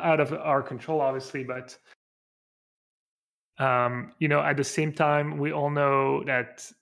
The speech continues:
Arena is not the greatest software and that your connection to the servers can be pretty, uh, flimsy,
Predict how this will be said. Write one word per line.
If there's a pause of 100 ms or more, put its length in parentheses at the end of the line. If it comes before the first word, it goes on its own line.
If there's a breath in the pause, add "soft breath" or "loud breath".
(140)
Arena
is
not
the
greatest
software
and
that
your
connection
to
the
servers
can
be
pretty,
uh, (560)
flimsy,